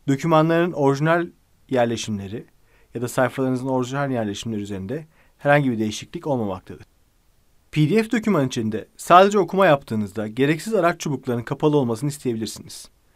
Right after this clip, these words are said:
Bu durumda View menüsünden Reading Mode seçeneğini seçebilir ya da C T R L H kısa yolunu kullanarak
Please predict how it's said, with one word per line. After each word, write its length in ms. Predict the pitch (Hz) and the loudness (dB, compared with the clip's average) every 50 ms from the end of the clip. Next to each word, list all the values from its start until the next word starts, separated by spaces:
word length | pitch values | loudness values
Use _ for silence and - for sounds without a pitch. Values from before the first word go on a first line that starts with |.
| _ _ _ _ _ _ - | _ _ _ _ _ _ 0
Bu 140 | 156 208 196 | 2 2 4
durumda 460 | 202 165 139 117 107 107 95 107 - - _ _ _ _ _ _ _ _ _ _ _ _ - | 4 2 2 2 0 -2 -6 -8 -12 -16 _ _ _ _ _ _ _ _ _ _ _ _ -6
View 260 | 123 151 196 208 175 | 0 2 2 4 4
menüsünden 580 | 160 139 120 107 - - 107 95 92 95 107 - _ _ _ _ _ _ _ _ _ _ _ _ 127 | 2 2 0 -2 -6 -8 -8 -8 -8 -12 -14 -18 _ _ _ _ _ _ _ _ _ _ _ _ -2
Reading 380 | 135 185 220 196 202 180 147 | 2 2 4 4 4 2 2
Mode 180 | 131 127 113 107 | 2 0 0 -2
seçeneğini 360 | - - - 120 113 110 110 | -4 -6 -6 -6 -6 -6 -6
seçebilir 640 | - - 107 - - 92 95 92 104 - - - _ _ _ _ _ _ _ _ - | -8 -10 -10 -10 -12 -12 -12 -12 -14 -14 -14 -16 _ _ _ _ _ _ _ _ -4
ya 140 | 139 139 | -2 2
da 220 | 135 139 135 - - _ _ _ _ _ _ | 4 4 4 2 -2 _ _ _ _ _ _
C 200 | - 147 151 151 | 4 4 4 4
T 160 | 156 175 170 | 4 2 0
R 180 | 160 165 165 156 | 2 2 2 2
L 120 | 165 160 | 0 0
H 240 | 147 165 180 175 - | 0 0 -2 -2 -2
kısa 220 | - 165 147 156 160 | -4 -8 -4 -2 -2
yolunu 240 | 135 120 113 113 | -2 -2 -2 -6
kullanarak 600 | 110 - 123 123 123 110 98 90 - - - - | -8 -8 -6 -4 -4 -2 -4 -4 -8 -12 -18 -20